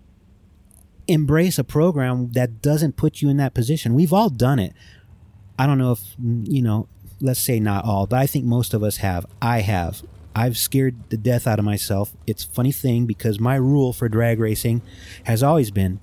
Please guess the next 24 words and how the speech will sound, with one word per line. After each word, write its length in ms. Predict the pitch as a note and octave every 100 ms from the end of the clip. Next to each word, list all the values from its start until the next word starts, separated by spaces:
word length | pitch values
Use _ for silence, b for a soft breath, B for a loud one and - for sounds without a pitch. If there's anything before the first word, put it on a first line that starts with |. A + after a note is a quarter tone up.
| -
never 260 | A2+ C#3+ D#3+
hit 140 | D3+
the 80 | -
brakes. 540 | B2+ D#3+ - - - - - - - - - -
Never 240 | D#3+ G3
hit 160 | B2+ -
the 60 | G2
brakes. 340 | F2 E2+ - B B B -
However, 580 | D#3+ D3+ D#3 D#3+ G3 - - - - - - - -
there 160 | A#2
was 140 | B2 B2+
an 80 |
incident 480 | B2+ C3+ C#3 C#3+ D3 - -
back 240 | A#2 A#2+
at 80 | -
Speed 260 | - E3+ C#3
World 340 | G2 E2+ - - - - - - - - - -
shortly 480 | - - D3 C3 B2+
after 260 | B2 - A2+
I 60 |
first 260 | A2+ B2 A2+
started 320 | - A#2+ G#2
drag 240 | G2+ F2 -
car. 240 | E2